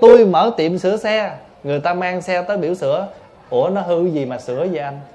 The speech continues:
"Tôi không biết, anh nói tôi nghe." Mình là người muốn sửa xe, phải biết xe người ta hư cái gì để sửa. Mà mình không biết xe hư thì lấy gì sửa? Thì bản thân mình cũng vậy thôi. Điều này Pháp Hòa mấy ngày nay cứ nói rỉ rả.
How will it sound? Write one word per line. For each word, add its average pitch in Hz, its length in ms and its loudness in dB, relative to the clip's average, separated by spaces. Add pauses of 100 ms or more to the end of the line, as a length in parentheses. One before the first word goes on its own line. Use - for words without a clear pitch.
(520)
"Tôi 165 160 0
không 175 160 -2
biết, 214 200 2
anh 151 160 -8
nói 165 180 -4 (120)
tôi 156 160 -2 (100)
nghe." 185 160 -4 (320)
Mình 214 360 4
là 214 120 6
người 208 340 6
muốn 262 180 2
sửa 220 220 2
xe, 247 460 -4 (680)
phải 139 340 -4
biết 233 340 0
xe 175 460 -4
người 147 140 -2
ta 143 140 -6
hư 180 340 2
cái 196 120 -4
gì 135 220 -4
để 131 160 -6
sửa. 123 260 -12 (1040)
Mà 147 260 -2
mình 151 280 -2
không 185 180 -4
biết 233 180 0
xe - 460 -4
hư 180 280 0
thì 147 120 -6
lấy 170 240 -4
gì 135 140 -4
sửa? 127 320 -12 (800)
Thì 190 100 0
bản 196 240 0
thân 233 240 -4
mình 196 180 -4
cũng 226 160 -8
vậy 190 240 -10
thôi. 196 100 -14 (160)
Điều 151 220 2
này 147 200 0
Pháp 147 160 -6
Hòa 170 240 0
mấy 160 160 -2
ngày 170 280 -4
nay 160 240 -6
cứ 185 140 0
nói 190 320 -2
rỉ 143 200 -6
rả. 143 220 -14